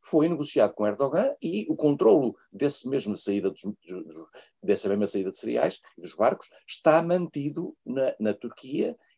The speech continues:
e, e António Guterres foi lá. Portanto, por o-, por outro lado,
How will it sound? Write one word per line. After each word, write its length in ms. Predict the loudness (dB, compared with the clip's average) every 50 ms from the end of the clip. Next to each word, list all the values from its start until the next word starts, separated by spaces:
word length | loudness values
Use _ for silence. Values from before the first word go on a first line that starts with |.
| _ -6
e, 260 | -4 -4 -2 0 0 0 0 0 -2
e 160 | -4 -4 -4
António 260 | -4 -4 -4 -6 -6
Guterres 260 | -4 -2 -2 -2 -2
foi 200 | 0 2 4 4
lá. 200 | 4 2 0 -2 -6 _ _ _ -16 -12
Portanto, 180 | -10 -10 -10 _ _ _ _ _ _ _ _ _
por 160 | 4 6 8
o-, 200 | 8 6 4 2 _
por 120 | 4 6
outro 200 | 6 6 6 4
lado, 460 | 4 4 6 4 4 2 -2 -6 -8